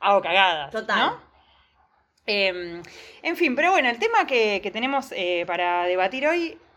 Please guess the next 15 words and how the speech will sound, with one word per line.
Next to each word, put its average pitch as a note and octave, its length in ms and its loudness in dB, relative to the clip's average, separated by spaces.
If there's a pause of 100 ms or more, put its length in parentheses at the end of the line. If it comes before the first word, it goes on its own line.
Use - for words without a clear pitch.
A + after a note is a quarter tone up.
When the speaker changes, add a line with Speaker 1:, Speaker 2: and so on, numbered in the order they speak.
(160)
Speaker 1:
es C4 260 -4
básicamente A#3 720 0
el E3 100 -10
de E3 120 -4
las D#3 220 -6
terapias, D#4+ 680 2
diferentes G#3 600 -6
maneras G#3+ 680 2
de F3+ 260 -4
terapiar, F#3+ 560 4 (260)
Speaker 2:
Eso. C4 460 -4
Speaker 1:
de B3 120 4
autoterapiarse. A#3+ 960 4 (840)
Em, G#3+ 1000 2 (480)
y F#4 180 -2